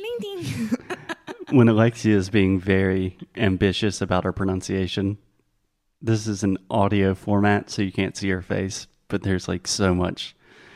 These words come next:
Speaker 2: tension and just so much <laughs> effort. Okay, so the first sound, linked.
Speaker 1: Linked.
Speaker 2: So imagine a link,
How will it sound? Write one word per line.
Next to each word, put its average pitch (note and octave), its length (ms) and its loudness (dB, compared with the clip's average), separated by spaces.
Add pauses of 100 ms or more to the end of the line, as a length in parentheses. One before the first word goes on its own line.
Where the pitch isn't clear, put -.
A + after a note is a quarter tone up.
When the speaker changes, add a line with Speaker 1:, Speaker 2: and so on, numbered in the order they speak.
(500)
Speaker 2:
tension F#2+ 640 4
and G2 180 -2
just G2 260 2
so G#2 180 6
much G2 320 2
<laughs> - 40 -18
effort. - 540 -2 (760)
Okay, G2 360 0 (240)
so A2+ 140 2
the G2+ 100 0
first C3+ 460 0 (200)
sound, A#2 580 2 (520)
linked. G#2 640 -2 (1120)
Speaker 1:
Linked. G3+ 580 -4 (460)
Speaker 2:
So A2 300 0
imagine A2+ 600 4
a G2 320 2
link, A2 600 2